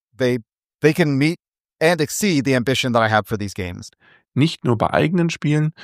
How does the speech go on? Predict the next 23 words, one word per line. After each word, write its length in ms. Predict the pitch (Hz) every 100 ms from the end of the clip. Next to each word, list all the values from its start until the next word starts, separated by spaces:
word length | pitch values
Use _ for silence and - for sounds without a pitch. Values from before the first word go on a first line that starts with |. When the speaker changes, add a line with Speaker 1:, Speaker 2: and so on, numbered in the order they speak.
| -
Speaker 2:
sondern 220 | - 165 -
auch 160 | 165
bei 140 | - 143
Spielen 420 | - 147 151 156
von 160 | -
anderen 460 | - 127 123 120 117
Autorinnen 560 | - 113 - 120 131 117
und 180 | 101
Autoren. 600 | - - - 95 - 110 - _ _ _ -
Sanibel 580 | 135 165 160 151 160 190 - - _
zum 140 | - 147
Beispiel 340 | 139 - 190
von 180 | - 98
Elizabeth 640 | 104 107 110 107 104 -
Hargreaves 540 | 110 131 147 156 - - - - -
erscheint 460 | 127 120 120 127 -
Anfang 280 | 117 107 104
zwanzig 360 | 92 104 107
sechsundzwanzig 880 | - - 135 - - 131 - 139 - -
und 200 | 139 135
ist 140 | -
ein 100 | -
erstes 460 | - 113 113 -